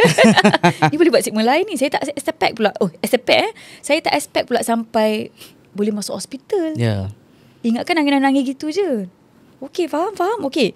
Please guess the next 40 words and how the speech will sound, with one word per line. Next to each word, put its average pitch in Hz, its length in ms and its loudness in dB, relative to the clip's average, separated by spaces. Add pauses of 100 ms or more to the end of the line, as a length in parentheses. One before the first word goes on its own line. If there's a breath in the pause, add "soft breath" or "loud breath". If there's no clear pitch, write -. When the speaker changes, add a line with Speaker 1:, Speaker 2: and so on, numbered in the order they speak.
(140 soft breath)
Speaker 1:
kita 285 180 -4
bercakap 339 380 0
mengenai 294 640 0
journey 269 500 0
doktor 233 320 -2
belajar 220 400 2
lah 190 140 0
kan. 190 180 2
Sebab 175 400 0
Speaker 2:
Mhm. 202 40 -12 (340 loud breath)
Speaker 1:
semua 302 260 -2
orang 339 140 -2
tahu 269 340 2
yang 220 240 2
doktor 294 400 -2
memang 226 220 0
dah 214 80 6
reveal 214 260 0
dekat 202 160 0
social 208 240 -4
media, 202 380 -4
bukan 190 340 0
lagi 185 240 0
seorang 185 380 -2
doktor 190 260 -4
yang 180 80 -2
mana-mana 180 320 -4
hospital 262 400 0
ataupun 202 240 -2
klinik 254 400 -4
kan. 180 240 0 (520 soft breath)
Mungkin 247 320 -4
doktor 226 160 -4
boleh 220 160 -6
kongsikan 214 560 -4
journey 196 480 -4
sepanjang 190 640 -4
seorang 185 400 -2
pelajar 190 560 0
medical 180 720 -6